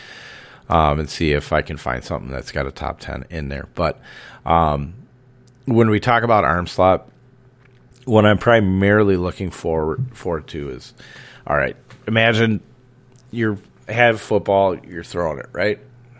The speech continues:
Zero degree angle is completely straight up in the air, right? So you're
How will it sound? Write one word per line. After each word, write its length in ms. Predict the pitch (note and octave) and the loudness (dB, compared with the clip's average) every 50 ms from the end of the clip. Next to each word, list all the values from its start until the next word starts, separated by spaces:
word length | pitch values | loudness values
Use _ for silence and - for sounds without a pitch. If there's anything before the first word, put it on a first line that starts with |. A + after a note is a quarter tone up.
| - - - - - - - - - - - - - - - - - - - - - - - - - - | -20 -20 -20 -20 -20 -20 -20 -20 -20 -20 -20 -20 -20 -20 -20 -20 -20 -20 -20 -20 -20 -20 -20 -20 -20 -16
Zero 320 | F2+ F#2 G#2 C3 D3 C#3+ | -10 -2 2 4 4 6
degree 360 | C3 B2 B2 A2+ A#2+ A#2+ A#2 A2 | 4 2 0 -2 0 0 0 2
angle 380 | A2 A2+ A2+ G#2+ G2 F2+ E2+ | 0 0 0 -2 -2 -2 -4
is 140 | E2+ E2 - | -4 -6 -6
completely 560 | - - G#2 E2 - - A2+ A2+ - - F2+ | -4 -4 -4 -2 0 2 2 2 2 0 -4
straight 340 | - - - F#2 F2+ F2 E2 | -6 -6 -4 -2 -2 0 0
up 160 | E2+ E2 - | -2 -4 -6
in 60 | - | -8
the 120 | C#2+ C#2+ A1 | -10 -8 -10
air, 220 | G1+ G1+ G1+ - _ _ _ _ _ - - - | -10 -12 -14 -18 _ _ _ _ _ -20 -14 -8
right? 280 | B1 B1+ C2+ C#2+ - - _ - - - - - - - - - | -6 -4 -4 -4 -6 -10 _ -20 -20 -20 -20 -20 -20 -20 -20 -10
So 120 | - - | -6 -4
you're 460 | D#2 D#2 D#2 D2+ D#2+ D2 B1 C2 C#2+ | -4 -4 -4 -6 -10 -10 -12 -12 -12